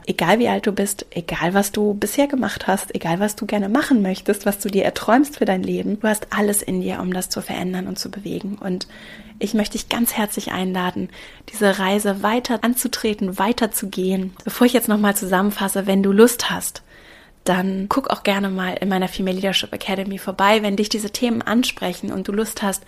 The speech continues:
das mit anderen zusammen zu machen, dann ist vielleicht mein Female Leadership Programm ein wunderbarer Start dafür, der ganz konkret ins Handeln kommt. Fünf Wochen lang arbeitest du in einer kleinen Gruppe mit anderen Frauen zusammen darin, dass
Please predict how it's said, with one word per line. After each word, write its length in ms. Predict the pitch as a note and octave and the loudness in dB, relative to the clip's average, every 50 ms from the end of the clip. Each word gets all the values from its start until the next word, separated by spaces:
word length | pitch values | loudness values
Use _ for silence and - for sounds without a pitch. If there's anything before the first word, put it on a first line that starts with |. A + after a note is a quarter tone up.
| - _ | -10 _
das 160 | - F#3+ - | -4 -2 -2
mit 160 | G3+ - - - | -2 -2 0 0
anderen 240 | A3 A#3 A#3+ A#3+ | 2 2 2 2
zusammen 420 | A3+ - - G#3+ G#3+ - G3+ G2+ C#3+ | 0 0 -2 -4 -4 -4 -4 -2 -2
zu 140 | - - G#2+ | -2 -2 -2
machen, 440 | G3 F#3+ C3 - - - F#3+ F#2+ - - - - | -2 -4 -4 -4 -4 -6 -6 -6 -8 -12 -16 -6
dann 340 | - - F#3+ F#3+ F#3+ F#3+ G3 - - | -2 0 0 2 0 -2 -4 -4 -2
ist 200 | - G#3 G3+ - | 0 0 2 2
vielleicht 260 | - G#3 F#3+ F#3 - | 0 0 -2 -2 -2
mein 120 | - F#3+ F#3 | -2 -4 -4
Female 280 | - - G3 F#3+ F#3 | -2 -2 -2 -2 -2
Leadership 380 | F#3+ F#3+ F#3+ F#3+ - - G3 - | 0 0 0 0 0 -2 -4 -6
Programm 380 | - - F3 - - F#3 G3 G#3 | -6 -6 -4 -4 -2 -2 0 0
ein 180 | G#3 G3+ G3+ | -2 0 0
wunderbarer 580 | G#3 G#3 G#3 G3+ G3+ G3 F#3+ F#3 F3+ F#3+ F#3 F3+ | 2 2 4 4 2 2 2 0 0 0 0 2
Start 520 | - - - - G#3 G#3 G#3+ A#3+ - - | 2 2 4 4 6 6 6 4 4 2
dafür, 480 | A3 G#3 - - - G3+ G3 G3 G3+ - - - - - - | 2 0 0 -2 0 2 2 2 2 -2 -6 -14 -10 -4 -2
der 60 | F#3+ | 0
ganz 260 | F3+ F#3 G3 G#3 G#3 | 2 2 2 2 2
konkret 580 | - - A3 G3+ - - - F#3 F#3 F#3 - - - | 2 2 0 0 0 0 0 0 0 0 -2 -6 -4
ins 240 | - F#3+ F3+ - - | -2 -2 0 2 2
Handeln 320 | - G#3 G#3 G3+ G3 F#3 | 4 4 4 4 4 2
kommt. 300 | - - - F#3 F3+ F3+ | 0 -2 0 0 0 0
Fünf 320 | - - A#3 A3+ A3 - - | 0 2 2 2 2 2 0
Wochen 300 | G3+ F#3+ - - F#3+ F#3 | 0 0 0 -2 -2 -2
lang 300 | F3+ F3 F3 F3+ F#3 - - - - - - - - - - | 0 0 0 -2 -2 -4 -8 -16 -18 -18 -18 -20 -20 -8 -2
arbeitest 440 | - F#3+ F#3+ G3+ G3+ G3+ F#3+ - - | 2 4 6 6 6 4 2 0 0
du 40 | G3 | 0
in 100 | G3 - | 0 2
einer 160 | F#3+ F#3 F#3 | 2 0 0
kleinen 360 | - - - G#3 G#3+ G#3+ G#3 | 0 2 4 6 6 6 4
Gruppe 240 | - - F#3+ - F#3+ | 4 2 0 0 0
mit 240 | F#3+ F#3 - - F#3 | 0 -2 -2 -2 -2
anderen 240 | F#3+ F#3+ F#3+ F#3+ | 0 0 0 -2
Frauen 460 | - - - - F#3 F#3 G3 G3 G3 F#3+ | -2 -4 -2 0 2 4 4 4 2 0
zusammen 500 | - - F#3 F#3+ F3+ E3+ E3+ F3+ F#3 F#3 - - - - - - | -2 -2 0 0 2 2 2 0 -2 -4 -8 -12 -18 -16 -10 -4
darin, 320 | - F#3+ F#3 - F#3+ F#3 | -2 -2 -2 0 0 2
dass 240 | F#3 F3+ F3 - - | 2 0 0 -2 -6